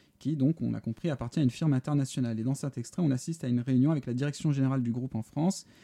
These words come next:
et on les, on le voit, très vite, la loi du marché impose, euh, ses conditions. Le marché s'impose comme une fatalité face à laquelle une seule option peut être envisagée, s'adapter. Et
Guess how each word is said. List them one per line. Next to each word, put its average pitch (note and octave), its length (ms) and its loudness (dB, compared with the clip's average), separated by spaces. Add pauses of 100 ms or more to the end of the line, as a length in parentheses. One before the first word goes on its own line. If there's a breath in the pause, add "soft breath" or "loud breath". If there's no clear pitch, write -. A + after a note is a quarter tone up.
(260 loud breath)
et D3+ 80 6
on F3 80 10
les, C3+ 160 8 (160)
on E3 100 6
le D#3 100 8
voit, C#3 260 -2
très - 220 -4
vite, F3+ 200 -4
la C#3 100 2
loi C#3 240 4
du D3+ 140 0
marché C3+ 380 -2
impose, E3+ 580 0
euh, B2+ 140 -8
ses A#2+ 680 -4
conditions. D3 560 0 (440 soft breath)
Le A#2+ 100 0
marché B2+ 280 -2
s'impose B2+ 360 -6
comme A#2+ 100 0
une A#2 80 2
fatalité C3 540 -4
face C3 240 -8
à - 20 -6
laquelle C#3+ 320 -6 (120)
une E3+ 120 6
seule D#3+ 200 -2
option C#3+ 240 -8
peut - 160 -20
être C3 180 -12
envisagée, B2 520 -6 (420 soft breath)
s'adapter. C#3+ 720 -4 (520 soft breath)
Et D3 220 -6